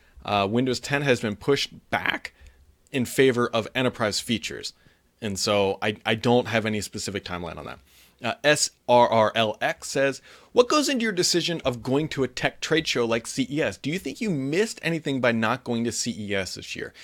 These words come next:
This is a really good question because I've gone to C E S,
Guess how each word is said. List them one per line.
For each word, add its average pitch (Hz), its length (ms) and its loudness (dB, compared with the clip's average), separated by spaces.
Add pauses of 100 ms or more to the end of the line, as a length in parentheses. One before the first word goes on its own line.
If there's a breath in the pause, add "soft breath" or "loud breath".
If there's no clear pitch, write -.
(140 loud breath)
This 220 120 -2
is 254 140 0
a 214 60 4
really 139 340 6
good 120 560 2
question 110 560 -4
because 104 480 -2
I've 170 140 2
gone 185 160 -2
to 156 40 -4
C 143 240 -6
E 131 160 -4
S, 107 300 -4